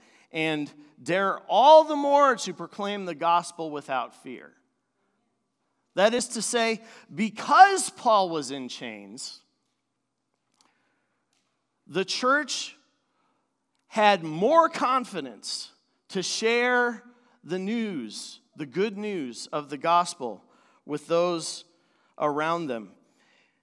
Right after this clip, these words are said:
And he says in verse fifteen, "It is true that some preach Christ out of envy and rivalry, but others out of goodwill. The latter do so out of love, knowing that I am, am put here for the defense of the gospel."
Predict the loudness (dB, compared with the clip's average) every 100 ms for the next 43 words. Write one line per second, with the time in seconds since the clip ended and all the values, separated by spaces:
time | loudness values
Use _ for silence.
0 | _ _ _ _ _ _ _ _ -4 0
1 | 0 2 2 2 -2 -6 -6 -2 -4 -2
2 | -4 -2 -4 -4 -4 -6 -4 -6 -8 -6
3 | -4 -4 -6 -6 -4 -6 -6 -10 -10 -8
4 | 0 0 0 0 0 0 -8 -12 -8 -8
5 | -8 -8 -6 -6 0 2 2 0 -8 -8
6 | -10 -10 -8 -6 -6 -6 -4 -4 -8 -12
7 | -10 -8 -8 -8 -12 _ _ _ _ -6
8 | 2 2 2 0 -2 -8 -8 -6 -6 -2
9 | 0 0 -2 -10 -2 2 2 0 -10 _
10 | _ _ _ -4 -2 -2 -4 -4 -4 -4
11 | -6 -8 -12 -20 -18 -14 -12 -8 -8 -6
12 | -8 -8 -10 -10 -10 -10 -12 -10 -10 -10
13 | -12 -12 -10 -4 -4 -4 -10 -16 -16